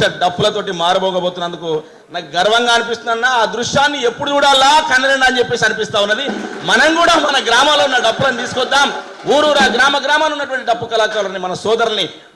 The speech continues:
డప్పు భుజానేసుకొని, "ఏ ఉట్టిగా ఆకురాబాయ్ రాకు, డప్పు జబ్బనే జబ్బకేసుకొని రా" అని చెప్పి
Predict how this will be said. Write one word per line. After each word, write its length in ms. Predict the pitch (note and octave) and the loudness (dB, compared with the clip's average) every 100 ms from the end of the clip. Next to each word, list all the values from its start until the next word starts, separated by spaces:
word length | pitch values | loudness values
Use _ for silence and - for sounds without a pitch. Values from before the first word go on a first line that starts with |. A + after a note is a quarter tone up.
| G3+ | -4
డప్పు 260 | G#3+ A#3+ | -2 -2
భుజానేసుకొని, 640 | G#3 A3+ C4+ C4 - B3+ A3 | -2 2 4 2 0 -2 2
"ఏ 300 | C#4 D4 C#4 | 4 6 4
ఉట్టిగా 340 | C4+ C#4 C#4 | 2 0 2
ఆకురాబాయ్ 480 | C4 C4+ C#4 C4 B3 | 4 2 2 4 4
రాకు, 420 | B3 A#3 G#3+ F#3 - - - | 4 4 0 -4 -8 -16 -2
డప్పు 300 | A#3 - - | -2 0 0
జబ్బనే 360 | C4+ C4+ D4 C#4 | 0 2 2 2
జబ్బకేసుకొని 680 | A#3 C4 C#4 C4+ C4 C4 | 0 0 2 0 2 0
రా" 80 | A#3+ D4 | 4 4
అని 160 | D#4+ | 4
చెప్పి 160 | D#4 D#4 | 2 0